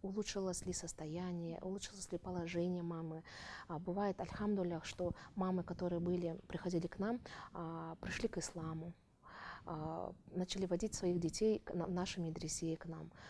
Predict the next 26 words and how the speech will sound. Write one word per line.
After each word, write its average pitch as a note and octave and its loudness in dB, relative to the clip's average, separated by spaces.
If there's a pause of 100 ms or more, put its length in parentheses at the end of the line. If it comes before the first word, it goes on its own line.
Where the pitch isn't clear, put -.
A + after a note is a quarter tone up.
(180)
То F#3+ 2
есть F3+ 2
этот E3+ 2
в-, F3+ -4
итог - 0
видишь, G#3+ 2
и, D#3+ 2
у-, E3+ -2
альхамдулиллях, F3 -2
очень E3+ -2
радуешься, F3+ -2
которые D#3+ -6
приходят E3 -4
в E3+ 0
ислам, G#3+ -2
в D#3+ -2
ислам, G#3 -2
покр-, - -6
покрываются. F3 -4 (400)
И F#3+ 0 (260)
потом A#3 4
непосредственно G3 2
есть E3+ 2
мамы, G#3+ 0
которые F3 0
уже F3+ 0